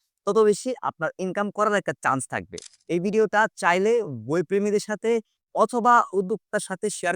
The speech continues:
করে দিতে পারেন, অথবা এই ভিডিওতে তাকে মেনশন দিতে পারেন, এতে হয়তোবা তিনি উপকৃত হবে। তো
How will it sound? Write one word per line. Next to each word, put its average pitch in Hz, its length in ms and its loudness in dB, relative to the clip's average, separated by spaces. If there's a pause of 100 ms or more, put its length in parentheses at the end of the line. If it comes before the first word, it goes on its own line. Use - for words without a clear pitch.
(100)
করে 185 200 0
দিতে 180 220 -2
পারেন, 165 180 -2 (440)
অথবা 208 260 4 (260)
এই 226 140 2
ভিডিওতে 226 380 2 (120)
তাকে 180 200 -2 (280)
মেনশন 170 360 -4
দিতে 160 200 -6
পারেন, 151 180 -2 (440)
এতে 208 260 2
হয়তোবা 233 320 2 (160)
তিনি 175 220 -4
উপকৃত 165 400 -8
হবে। 92 160 -12 (320)
তো - 40 -8